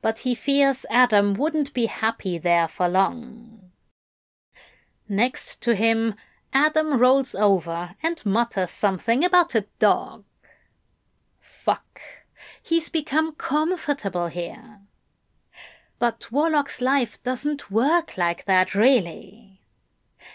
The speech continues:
He's gotten this far by making sure to move the second he gets comfortable so that he keeps growing. There's a song about it that sticks in his head sometimes.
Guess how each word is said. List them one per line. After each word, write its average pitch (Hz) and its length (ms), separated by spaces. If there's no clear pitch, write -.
He's 311 260
gotten 302 460
this 311 300
far 233 440
by 233 200
making 330 420
sure 320 360
to 285 200
move 233 580
the 320 100
second 277 720
he 320 180
gets 339 300
comfortable 220 880
so 320 240
that 339 200
he 302 180
keeps - 640
growing. 202 920
There's 294 260
a 339 80
song 262 460
about 170 380
it 165 240
that 269 180
sticks - 460
in 196 160
his 208 220
head 226 300
sometimes. 175 1300